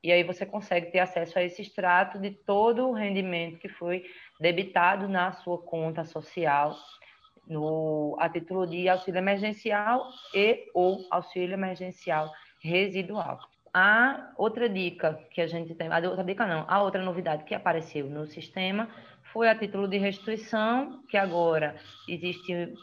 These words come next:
outro número de conta pra conta da Caixa, e aí você pode escolher qual é a conta que você prefere colocar, mas isso aí o próprio sistema reconhece e te pergunta qual é a conta que você quer receber.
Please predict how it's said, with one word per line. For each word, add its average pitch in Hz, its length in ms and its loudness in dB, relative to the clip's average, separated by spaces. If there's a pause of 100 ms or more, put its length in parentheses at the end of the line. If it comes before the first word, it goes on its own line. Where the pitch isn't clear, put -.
(480)
outro 180 360 -4
número 160 440 0
de 156 120 -6
conta 160 500 -4
pra 151 400 0 (100)
conta 156 240 -8
da 160 200 0
Caixa, 190 580 0
e 180 100 0
aí 175 200 0
você 175 420 -4 (300)
pode 170 180 -2
escolher 175 760 0 (220)
qual 170 260 6
é 170 60 8
a 170 60 6
conta 165 260 -4
que - 100 -16
você 165 240 -6
prefere 170 460 0
colocar, 180 640 4
mas 208 180 -2
isso 202 220 0
aí 196 80 4
o 190 80 -2
próprio 196 260 -2
sistema 185 440 -4
reconhece 180 760 -2
e 185 140 -2
te 190 140 -14
pergunta 185 600 -6 (440)
qual 175 140 2
é 175 80 4
a 170 60 6
conta 170 260 -4
que - 120 -8
você 175 240 -6
quer 160 580 0
receber. 170 800 -6